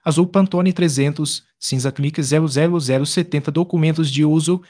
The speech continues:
amostras e padrões, comprova distintividade, logos em embalagens, site, cartões, justificativa de distintividade, razão de exclusividade, aumenta a aprovação, paleta única, associar à identidade X, provas de uso, história de uso público,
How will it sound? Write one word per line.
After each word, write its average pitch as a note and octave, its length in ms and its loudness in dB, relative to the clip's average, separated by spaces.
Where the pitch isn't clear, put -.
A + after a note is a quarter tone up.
amostras D#3+ 560 0
e D3+ 60 -2
padrões, D#3 600 -2
comprova F3 380 0
distintividade, E3+ 840 0
logos C3+ 360 2
em D3 120 2
embalagens, D3 760 0
site, - 440 -4
cartões, D#3+ 440 0
justificativa F#3 800 0
de D#3 80 2
distintividade, E3 840 0
razão C#3+ 300 2
de D#3 100 2
exclusividade, D#3 840 0
aumenta D#3+ 320 2
a - 20 0
aprovação, E3+ 640 0
paleta D#3 400 0
única, D#3 400 0
associar D#3 420 0
à E3+ 140 2
identidade F#3 500 2
X, F3 220 -2
provas F3+ 400 2
de D3 100 2
uso, E3+ 340 2
história F3+ 400 0
de C#3 160 2
uso D3 220 0
público, D3 540 -4